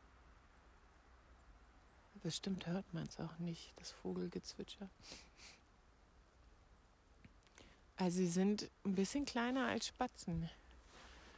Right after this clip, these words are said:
Es, ich würd sagen, es ist eine Meisenart, aber ich weiß nicht, was für eine.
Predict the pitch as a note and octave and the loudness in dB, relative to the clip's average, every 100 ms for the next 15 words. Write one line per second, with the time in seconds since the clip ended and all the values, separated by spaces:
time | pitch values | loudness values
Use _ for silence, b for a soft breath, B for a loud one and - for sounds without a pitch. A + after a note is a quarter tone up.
0 | B B - F3+ - - - - - - | B B -4 -4 -4 -8 -10 -20 -20 -20
1 | - - - F#3+ - G3 C#4 - B3+ C4 | -20 -20 -8 -6 0 4 4 6 4 4
2 | C4 B3+ - C4 B3+ A#3+ A3 F#3+ - E3+ | 2 0 4 6 10 10 10 8 6 4
3 | - E3+ F3 E3+ - F3 - F3 F3 D#3+ | 4 4 4 2 2 2 2 -4 0 -2
4 | - - E3 E3 E3 | -2 -2 -2 0 -2